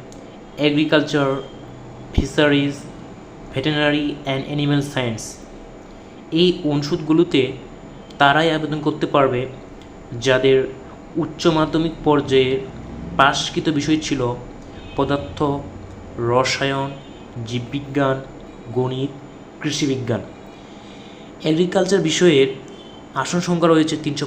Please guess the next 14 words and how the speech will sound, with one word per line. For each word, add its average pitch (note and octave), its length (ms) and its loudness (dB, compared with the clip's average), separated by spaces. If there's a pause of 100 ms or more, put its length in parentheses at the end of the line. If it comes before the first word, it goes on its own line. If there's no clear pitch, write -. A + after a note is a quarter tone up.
পঁচাত্তরটি, D#3 580 -2 (960)
ফিশারিজ E3 400 2 (140)
বিষয়ের D#3 360 2 (720)
আসন E3+ 220 0
সংখ্যা E3 200 2
রয়েছে D#3 240 2 (100)
আশিটি, E3 340 -2 (1600)
ডিভিএম F3+ 520 2 (100)
বিষয়ের D#3 380 2 (500)
আসন E3 200 -2
সংখ্যা E3 200 0
রয়েছে D3+ 300 0 (140)
আশিটি। B2+ 340 -4 (1200)
এ - 20 4